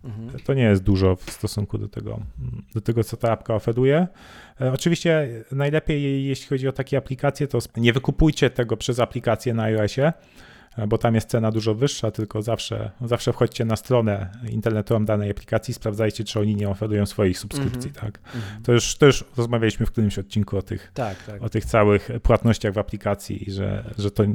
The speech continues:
Speaker 2: no, nie zawsze ceny są takie same, więc tu warto sprawdzać. No i jest, e, ty korzystasz z apki Curve?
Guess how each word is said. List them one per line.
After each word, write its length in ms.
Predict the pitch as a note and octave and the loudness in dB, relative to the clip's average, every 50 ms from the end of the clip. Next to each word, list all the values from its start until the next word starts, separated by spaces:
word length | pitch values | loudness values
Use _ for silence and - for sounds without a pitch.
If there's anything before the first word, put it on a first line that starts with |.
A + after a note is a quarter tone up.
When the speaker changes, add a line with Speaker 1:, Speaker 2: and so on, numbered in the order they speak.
| G#2+ A2 A2+ - - B2 | -2 -4 -8 -10 -8 -6
Speaker 2:
no, 140 | A2 G#2 - - _ _ | -6 -6 -6 -8 _ _
nie 180 | A#2 A2 G#2+ A2 | -6 -4 -2 0
zawsze 320 | A2+ A2 G#2+ - G#2+ G2+ | 0 0 0 0 -4 -4
ceny 280 | - - G#2+ G#2 G2+ F#2+ | 0 2 2 4 4 2
są 180 | - G#2+ G#2 G#2 | 0 -2 -4 -4
takie 220 | - G2+ - G#2 | -4 -2 -2 -2
same, 320 | - - G2 G2 A2 C#3+ - - - - - A2 | -2 0 2 2 2 2 0 -2 -14 -12 -8 -6
więc 140 | A2 G#2 | -6 -6
tu 120 | - - G#2+ | -6 -6 -6
warto 240 | G#2 G2+ G2 - G#2+ | -6 -6 -6 -6 -10
sprawdzać. 520 | - - G#2 G2 F#2+ G#2 D3 E3+ - - | -6 -4 -4 -4 -2 -2 -4 -4 -2 0
No 120 | E3+ E3+ | 0 2
i 80 | F3 F3 | 2 2
jest, 320 | F3 F3+ E3+ - - - | 2 0 0 -2 -6 -6
e, 260 | C#3+ C3+ C#3 C#3 C#3 C#3 B2+ - - - _ _ _ _ _ _ | -4 -2 0 0 0 0 -2 -4 -10 -14 _ _ _ _ _ _
ty 100 | - F3+ | -4 2
korzystasz 440 | - G#3 F3+ F3 F3+ F#3 - E3+ C#3+ | 4 4 4 4 2 0 0 0 0
z 60 | C3+ | 0
apki 580 | C3+ D3+ D3 - - - D3+ C#3 C#3 C#3+ - - _ _ _ | -2 -4 -4 -4 -4 -4 -4 -2 -2 -4 -6 -10 _ _ _
Curve? 580 | - - B2 B2 D3 F3+ G#3 G3+ - - - | 4 8 8 8 10 8 6 6 4 0 0